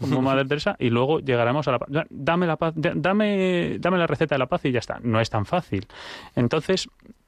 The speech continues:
Speaker 1: bueno, por, por, por, por ir un poco más a lo concreto y por hablar un poco de Madre Teresa, que es, que es para lo que, que es para lo que, para lo que hemos venido, por así decirlo, ¿cuáles han sido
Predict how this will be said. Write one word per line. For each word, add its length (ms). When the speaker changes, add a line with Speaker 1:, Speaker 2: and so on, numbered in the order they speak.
Speaker 1:
bueno, 300
por, 300
por, 500
por, 400
por 180
ir 80
un 80
poco 180
más 160
a 40
lo 120
concreto 480
y 120
por 140
hablar 220
un 80
poco 320
de 180
Madre 200
Teresa, 420
que 100
es, 140
que 100
es 80
para 240
lo 140
que, 580
que 80
es 60
para 220
lo 100
que, 100
para 220
lo 100
que 100
hemos 160
venido, 300
por 140
así 160
decirlo, 400
¿cuáles 500
han 220
sido 380